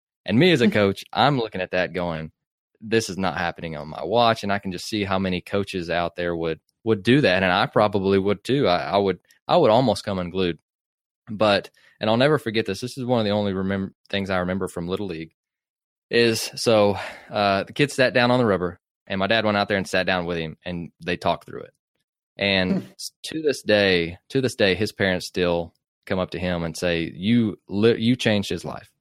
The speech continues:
Speaker 1: Like, you made the biggest impact on him," because every other coach in the world, probably myself included, would have, you know, taken him out of the game and yelled at him. Eh, but him doing that in, you know, our first year of playing together literally changed his life and his career. And,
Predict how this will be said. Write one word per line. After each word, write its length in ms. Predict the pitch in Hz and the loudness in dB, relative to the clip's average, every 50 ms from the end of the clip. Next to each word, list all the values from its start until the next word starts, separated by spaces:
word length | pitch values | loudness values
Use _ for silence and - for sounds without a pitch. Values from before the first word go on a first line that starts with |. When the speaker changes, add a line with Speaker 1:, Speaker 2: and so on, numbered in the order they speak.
| _ _ _ _ | _ _ _ _
Speaker 1:
Like, 180 | - 90 - - | -10 -8 -4 0
you 340 | 117 123 135 139 135 135 | 4 4 6 6 4 4
made 300 | 127 110 107 101 101 95 | 2 2 4 4 4 2
the 60 | 90 90 | 0 0
biggest 260 | 87 98 95 98 - | 0 -2 -2 -2 -4
impact 320 | 95 92 82 87 87 - | -6 -4 -4 -4 -4 -4
on 100 | 85 85 | -6 -6
him," 140 | 85 87 87 | -6 -6 -8
because 360 | 82 82 - 98 92 85 - - _ - - _ _ _ _ _ | -8 -6 -4 -2 -4 -4 -6 -12 _ -20 -20 _ _ _ _ _
every 300 | - - 127 135 147 143 | 0 0 2 4 6 6
other 140 | 139 127 117 | 6 6 4
coach 280 | - - 110 113 113 - | 4 4 2 2 2 2
in 60 | 107 | 0
the 80 | 98 90 | 0 0
world, 400 | 87 90 90 92 101 117 117 - 113 - | 2 4 4 4 4 2 0 -4 -12 -6
probably 420 | - 85 85 87 95 98 95 104 104 | -4 -2 -2 -2 -2 -2 -2 0 0
myself 400 | 101 95 95 - - 98 95 - | 0 0 0 0 -2 -2 -2 -4
included, 420 | 95 92 - 95 98 107 113 117 - _ _ - _ _ _ | -8 -6 -4 -2 0 0 -2 -2 -6 _ _ -20 _ _ _
would 100 | 107 107 | 2 4
have, 260 | 107 104 101 85 - - _ _ _ - | 4 4 2 0 -4 -12 _ _ _ -6
you 100 | 104 98 | -4 -2
know, 180 | 90 85 85 82 | -2 -2 -2 -2
taken 280 | - - 120 123 - 117 | 0 0 0 2 2 0
him 80 | 110 | 2
out 80 | 110 104 | 2 0
of 60 | 92 | 0
the 60 | 92 | 0
game 400 | 87 110 120 123 123 123 123 110 | 0 2 4 4 4 4 4 2
and 100 | 92 90 | 2 2
yelled 220 | 95 110 117 117 117 | 4 4 4 4 4
at 100 | 117 113 | 4 4
him. 280 | 113 113 110 113 127 - | 4 2 0 -2 -6 -8
Eh, 140 | - - 98 - - | -6 -4 -4 -4 -2
but 200 | - 98 95 - - _ _ 82 95 95 - | -2 -2 -2 -2 -6 _ _ -20 -20 -20 -18
him 380 | - - - 139 143 147 139 127 | -18 -4 -2 0 2 2 2 2
doing 360 | 113 123 127 120 113 101 95 | 2 2 4 4 2 2 0
that 320 | 92 90 87 87 87 - - _ - | 0 0 0 0 -2 -4 -8 _ -8
in, 300 | 101 92 90 90 90 87 - | -6 -6 -6 -6 -8 -8 -8
you 100 | 92 95 | -8 -6
know, 120 | 90 85 85 | -4 -4 -4
our 120 | 87 87 | -4 -4
first 280 | - - 98 95 - - | -4 -4 -6 -6 -6 -8
year 100 | 92 87 | -10 -10
of 60 | - | -8
playing 220 | - 101 95 92 | -6 -6 -6 -6
together 420 | 87 80 87 85 85 82 82 85 - _ _ _ | -4 -4 -2 -2 -2 -2 -4 -8 -12 _ _ _
literally 460 | - 113 139 143 127 107 98 92 90 | -2 0 2 4 4 4 4 2 0
changed 560 | - - 104 98 92 92 92 87 - - - - _ _ | 0 -2 -2 -2 0 -2 -4 -6 -10 -14 -18 -20 _ _
his 200 | - 98 95 87 | -10 -8 -8 -6
life 260 | 92 85 82 85 85 - | -4 -2 -2 -2 -4 -6
and 100 | - 85 | -8 -10
his 120 | 87 - | -12 -12
career. 420 | - - 82 85 90 87 87 87 | -12 -8 -6 -4 -2 -2 -2 -4
And, 140 | 82 78 76 | -4 -6 -10